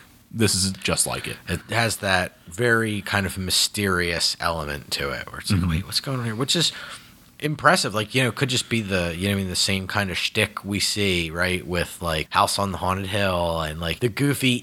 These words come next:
Speaker 2: easy, like, kind of schlocky horror of this time.
Speaker 1: Right.
Speaker 2: This chose to do something a little bit more thoughtful.
Speaker 1: Right. More dramatic, more thriller
Speaker 2: Yes.
Speaker 1: kind of road.
Speaker 2: Yep.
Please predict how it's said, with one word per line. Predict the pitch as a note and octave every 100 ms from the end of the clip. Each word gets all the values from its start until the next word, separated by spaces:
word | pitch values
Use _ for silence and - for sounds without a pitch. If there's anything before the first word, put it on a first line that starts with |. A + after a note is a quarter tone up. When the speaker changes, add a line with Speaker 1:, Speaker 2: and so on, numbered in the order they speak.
| B2+
Speaker 2:
easy, | B2+ A#2+ A2+ A#2
like, | G#2+ G2 F#2
kind | - A2+ G2+
of | F#2+
schlocky | - G2+ G2 F#2+ - B2 B2+ -
horror | - C#3+ D3 C#3+
of | C#3+ C3+
this | D3+ -
time. | D#3+ D3+ D#3 D#3 D3+ -
Speaker 1:
Right. | F#2+ F2+
Speaker 2:
This | C3 -
chose | - - B2+ A#2+ -
to | A2+
do | A2
something | G2+ G2+ F#2 F#2+
a |
little | F2+ F2+
bit | E2 E2
more | F2+ E2+
thoughtful. | - C#2 - - C2 - - - -
Speaker 1:
Right. | E2 E2+ D2 C#3+ - -
More | G#2+ G#2+ F#2+
dramatic, | E2 F2+ F#2 E2+ E2+ -
more | F#2+ F2+
thriller | - - E2+ F2+ E2+ E2 E2 F2 -
Speaker 2:
Yes. | E2 E2+
Speaker 1:
kind | D#2+
of | D2
road. | D#2 D2 - -
Speaker 2:
Yep. | F#2+ F#2+ -